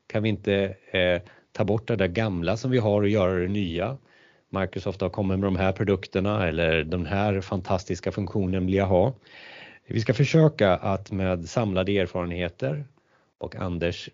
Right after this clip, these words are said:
presentation här, eh, presentera lite hur vi ser på olika typer utav vägar till enkelhet. Vi tror att, eh, många som jobbar idag med det här ämnet kommer förstås ifrån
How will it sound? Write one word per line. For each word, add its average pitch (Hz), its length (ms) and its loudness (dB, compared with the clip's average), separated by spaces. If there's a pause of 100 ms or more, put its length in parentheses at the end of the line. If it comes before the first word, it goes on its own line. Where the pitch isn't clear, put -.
presentation 98 640 -2
här, 90 280 0 (540)
eh, - 340 -4 (220)
presentera 143 380 2
lite 120 380 2
hur 101 200 -2
vi 95 160 0
ser 82 340 0
på 78 480 -2 (440)
olika 92 440 2
typer 87 280 2
utav 80 240 2
vägar 85 540 2 (160)
till 82 300 0
enkelhet. 104 680 -2 (680)
Vi 127 140 8
tror 135 320 10
att, 120 520 2
eh, 110 340 4
många 123 600 -2
som 120 200 -6
jobbar 120 380 -2
idag 87 440 0
med 127 260 0
det 110 60 -2
här 80 160 -6
ämnet 78 460 -8
kommer 78 500 -4
förstås - 540 -8
ifrån 80 320 -6